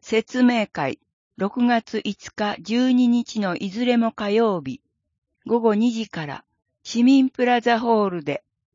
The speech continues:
要申し込み。なお、内容が異なりますので、二日間ともご参加ください。詳細は、同クラブホームページ、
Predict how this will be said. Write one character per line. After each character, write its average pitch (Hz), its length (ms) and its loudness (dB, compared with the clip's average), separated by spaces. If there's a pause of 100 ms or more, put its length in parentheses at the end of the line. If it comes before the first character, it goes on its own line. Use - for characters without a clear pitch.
(520)
要 240 320 2
申 185 280 -2
し - 140 -12
込 160 140 -8
み。 143 180 -10 (800)
な 202 240 -2
お、 - 140 -4 (240)
内 226 340 2
容 220 200 2
が 214 220 -2
異 214 240 0
な 240 160 4
り 233 140 0
ま 226 180 0
す - 140 -8
の 180 160 0
で、 151 260 -8 (160)
二 - 260 -10
日 269 180 -4
間 240 320 -2
と 233 140 -4
も 240 180 0
ご 202 140 -6
参 214 280 -4
加 202 160 -8
く - 160 -12
だ 180 160 -4
さ 160 200 -8
い。 - 140 -10 (1120)
詳 247 300 0
細 220 380 -4
は、 208 240 -4 (100)
同 240 300 0
ク - 180 -8
ラ 196 160 -2
ブ 160 160 -6
ホ 226 220 0
ー - 20 2
ム 220 160 0
ペ 185 300 -4
ー 143 80 -8
ジ、 - 240 -16